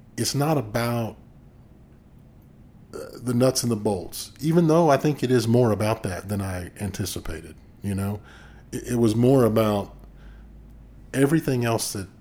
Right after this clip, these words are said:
ha-, that is offered here, the community, the support, the, the direction, uh, and, you know, the, the reason to get up in the morning and come in. So,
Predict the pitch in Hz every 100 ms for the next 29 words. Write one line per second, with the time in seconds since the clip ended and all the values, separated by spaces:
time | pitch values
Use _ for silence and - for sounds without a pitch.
0 | - - 92 - - 107 - - - -
1 | - - 110 104 104 113 104 131 - 98
2 | - 107 85 87 - - - - - 98
3 | 98 - 113 131 117 87 82 85 95 -
4 | - - - 117 98 - - - - -
5 | - 98 98 95 92 87 - - - -
6 | - - - - - 123 113 113 135 -
7 | 104 92 87 - - - 95 90 90 90
8 | - 139 135 131 131 135 135 139 131 135
9 | 139 135 131 117 113 - 110 110 156 143
10 | 139 135 131 139 139 131 120 123 127 117
11 | 107 135 135 190 87 85 - - - 101
12 | 95 92